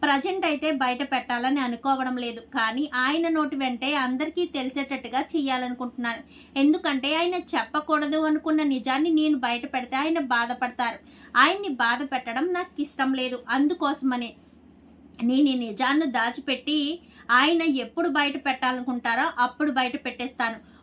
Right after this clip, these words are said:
ఒకవేళ అంతకు మించి ఏదైనా క్రిటికల్ ప్రాబ్లం వచ్చి, ఆయన్ని ఇంకా ఇంకా అవమానపరుస్తూ ఏదైనా తీసుకొని నిర్ణయం ఆయన తీసుకుంటే మాత్రం, అప్పుడు ఖచ్చితంగా నేను ఈ నిజాన్ని బయట పెడతాను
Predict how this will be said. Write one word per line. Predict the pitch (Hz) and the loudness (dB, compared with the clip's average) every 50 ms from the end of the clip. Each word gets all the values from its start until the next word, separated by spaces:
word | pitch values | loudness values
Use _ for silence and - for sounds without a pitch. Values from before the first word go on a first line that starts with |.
| - 277 | 0 0
ఒకవేళ | 285 285 294 262 233 247 233 247 277 320 | 0 2 0 0 0 0 2 2 2 2
అంతకు | 330 302 285 269 - - - - | 2 2 2 0 -2 -4 -2 0
మించి | 269 262 262 294 294 - 381 349 311 | 2 4 4 4 4 4 0 2 2
ఏదైనా | 269 294 294 294 320 | 2 0 0 0 0
క్రిటికల్ | 339 - - - 277 285 277 - 285 - 349 349 | -2 -4 -4 -2 -2 -2 -2 -2 -2 0 0 0
ప్రాబ్లం | 330 - 330 302 294 269 302 311 311 285 | 0 0 0 0 2 2 2 4 4 4
వచ్చి, | 262 240 233 - - 269 254 - - | 4 2 -2 -4 -4 -4 -4 -2 -2
ఆయన్ని | 226 254 285 302 311 311 302 | 0 2 4 4 4 4 4
ఇంకా | 254 233 - - 262 277 311 | 2 -2 -4 -2 0 0 2
ఇంకా | 302 277 262 - 277 277 277 - - | 2 0 -2 0 0 0 0 0 0
అవమానపరుస్తూ | 226 226 233 240 247 254 262 285 285 285 - 262 226 226 247 - - - 254 - - - - - - - - | -2 -2 -2 0 0 0 2 2 0 0 0 -2 -2 -2 -4 -8 -8 -8 -10 -10 -10 -18 -20 -20 -20 -10 -4
ఏదైనా | 247 247 247 233 220 254 247 254 277 302 320 | -2 0 0 0 0 -2 0 0 0 0 0
తీసుకొని | 302 277 - 285 294 311 320 - - 381 359 359 359 | -2 0 0 2 2 2 2 0 -2 0 0 2 4
నిర్ణయం | 349 311 285 262 247 277 285 294 302 302 | 4 2 2 2 0 0 2 2 2 2
ఆయన | 302 302 302 294 | 4 2 2 2
తీసుకుంటే | 277 - 254 262 269 - - 311 294 277 285 294 | 0 0 -4 -4 -4 -4 -2 0 0 0 2 2
మాత్రం, | 294 269 254 233 226 254 277 311 311 294 - - - - - - | 2 2 2 0 -2 0 2 2 2 0 -2 -8 -20 -20 -2 0
అప్పుడు | 254 285 - - 403 415 | 0 0 0 -2 -6 -6
ఖచ్చితంగా | - - 311 285 277 - 302 - 262 247 247 240 277 302 | -4 -2 -4 -4 -4 -8 -4 -4 -4 -4 -2 0 0 2
నేను | 294 294 302 311 302 285 | 2 4 4 4 4 4
ఈ | 277 285 294 302 | 4 4 4 4
నిజాన్ని | 285 262 233 - 254 240 254 302 330 | 4 2 0 -2 -2 0 2 2 2
బయట | 285 240 247 240 240 226 247 - | 2 0 0 0 0 -4 -2 -2
పెడతాను | 247 240 240 - 240 240 233 | -2 -2 -2 -2 -4 -4 -4